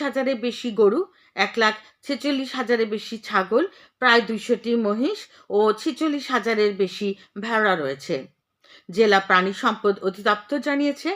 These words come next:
স্থানীয় চাহিদা মিটিয়ে অতিরিক্ত এ কোরবানির প্রাণী জয়পুরহাট জেলা থেকে রাজধানী ঢাকা সহ দেশের বিভিন্ন স্থানে বিক্রির জন্য কিনে নিয়ে যাচ্ছেন ব্যবসায়ী ও ব্যাপারীরা। ইতিমধ্যে জেলার বিভিন্ন হাট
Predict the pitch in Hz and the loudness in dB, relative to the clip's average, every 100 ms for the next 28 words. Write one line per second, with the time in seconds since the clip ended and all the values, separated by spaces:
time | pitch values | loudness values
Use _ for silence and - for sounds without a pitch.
0 | - - _ - 285 330 359 349 277 247 | -8 -20 _ -2 2 2 2 0 0 0
1 | 240 269 247 247 240 202 359 - - 220 | 0 2 2 2 2 2 2 -8 -2 -2
2 | 220 247 302 - 302 220 220 240 214 247 | 2 0 0 0 2 2 4 2 4 4
3 | 254 226 240 220 220 202 202 185 214 202 | 2 0 0 2 0 0 0 0 -4 -2
4 | 208 196 196 185 190 202 226 220 - - | -4 -2 0 0 -2 -4 -2 -2 -8 0
5 | 185 196 - 214 214 208 190 170 208 208 | 4 4 2 -4 -4 -2 -2 -2 -4 -4
6 | - 208 147 - - - 226 277 320 240 | -2 -2 -2 -6 -20 -2 0 2 0 -2
7 | 247 233 233 214 202 214 190 190 202 - | -2 0 0 0 -2 -2 -2 -4 -8 -4
8 | 240 202 160 226 403 - _ 254 262 269 | -4 -2 -2 -2 -6 -16 _ -2 2 4
9 | 233 185 170 170 - 233 247 - - 202 | 2 2 0 -2 -2 -4 -4 -10 -2 2
10 | 202 247 - 269 302 _ - 180 175 208 | 2 0 -4 -4 -4 _ -2 0 2 0
11 | - 160 143 139 120 - _ _ - 214 | 0 -2 -2 -6 -8 -12 _ _ -10 -8
12 | 190 180 165 165 370 - - 185 226 202 | -2 -2 -2 -4 -6 -8 -12 2 4 4
13 | 190 185 226 208 196 196 185 190 | 2 0 -6 -6 -6 -6 0 0